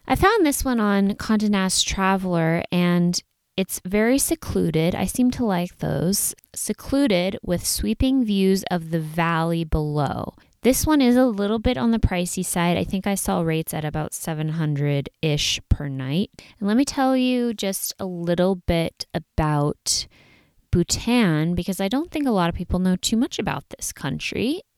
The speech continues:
Bhutan is one of the countries in Asia that borders the Himalayan mountains,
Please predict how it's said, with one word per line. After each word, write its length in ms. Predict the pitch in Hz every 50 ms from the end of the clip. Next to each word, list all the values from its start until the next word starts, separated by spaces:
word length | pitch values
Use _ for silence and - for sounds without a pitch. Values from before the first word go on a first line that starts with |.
| - - - - - - - -
Bhutan 420 | 214 214 - - 247 254 269 285
is 140 | 302 285 247
one 220 | 214 196 190 190
of 160 | 190 196 190 185
the 100 | 185 180
countries 800 | - - 170 165 165 - - 165 160 160 160 165 165 - - - -
in 320 | 170 165 165 160 165 165 -
Asia 600 | - 156 160 160 160 156 160 156 147 147 147 147 151
that 260 | 156 147 - - -
borders 640 | - 156 156 156 156 151 156 156 156 151 156 -
the 360 | - - 147 147 143 143 151 - - - - - - - - _ _
Himalayan 720 | - - 190 185 180 180 170 165 160 160 156 156 156 151
mountains, 800 | 147 139 139 139 143 147 - 127 101 120 131 147 170 - - -